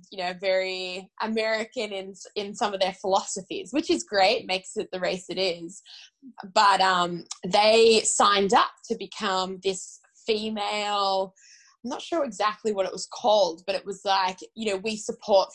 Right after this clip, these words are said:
females." And by that, it means that they s-, provide sanitary products at aid stations. There was kind of a list of things that they needed to do to fulfill it. They needed to have a certain percentage of the field, uh, for females. They needed to,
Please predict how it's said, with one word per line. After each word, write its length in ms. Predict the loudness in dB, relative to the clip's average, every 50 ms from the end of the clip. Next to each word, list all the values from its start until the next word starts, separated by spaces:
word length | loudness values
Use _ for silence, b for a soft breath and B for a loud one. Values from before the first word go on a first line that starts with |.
| -2
females." 640 | -2 0 0 0 -2 -2 -2 -2 -6 -8 -10 -8 -8
And 100 | -6 -2
by 220 | 0 0 0 0 2
that, 260 | 2 2 2 2 0 -4
it 100 | -6 -6
means 300 | -8 -8 -8 -8 -10 -12
that 100 | -10 -8
they 140 | -8 -8
s-, 180 | -8 -8 -12 -18 _ _ _ _
provide 540 | -12 -10 -6 -2 0 0 0 0 -2 -4
sanitary 580 | -6 -4 -2 -2 -2 -2 -6 -8 -6 -6 -8 -8 -4
products 500 | -2 -2 0 0 0 -2 -4 -6 -12 -14 -8 -6
at 220 | -4 -2 -2 -4 -4 _ 0
aid 220 | 0 0 0 -2
stations. 720 | -6 -6 -6 -6 -6 -6 -10 -12 -14 -16 -16 -18 -18 -16 -16 B B B B B B B B
There 100 | 0 0
was 140 | 0 0 0
kind 220 | -2 -2 -2 0
of 100 | 0 2
a 60 | 0 0
list 340 | 0 0 -2 -4 -4 -6
of 120 | -8 -6 -2
things 340 | 0 0 0 0 -2 -4 -6
that 120 | -6 -4
they 160 | -2 -2 0
needed 300 | 0 0 0 0 -2 -4
to 100 | -6 -10
do 300 | -4 -2 0 0 0 0
to 120 | -2 -6 -8
fulfill 520 | -10 -12 -14 -10 -2 2 4 6 6 6
it. 140 | 6 4 4
They 120 | 2 2 0
needed 220 | 0 -2 -2 -4
to 80 | -6 -4
have 140 | -4 -4
a 80 | -6 -6
certain 360 | -8 -6 -2 0 0 0 -2 -6
percentage 400 | -14 -8 -6 -6 -4 -4 -8 -10
of 60 | -12
the 120 | -14 -8 -2
field, 380 | 0 2 2 2 2 0 0 -2 -4 -2
uh, 220 | 0 0 2 0 -2
for 120 | -4 -10 -16
females. 840 | -10 -4 -2 -2 0 0 0 -2 -2 -2 -2 -2 -4 -4 -6 -4
They 160 | -4 -4 -2 -2
needed 320 | -4 -6 -6 -6 -6 -8 -10 -8 -6
to, 340 | -4 -2 -2 -2 -4 -4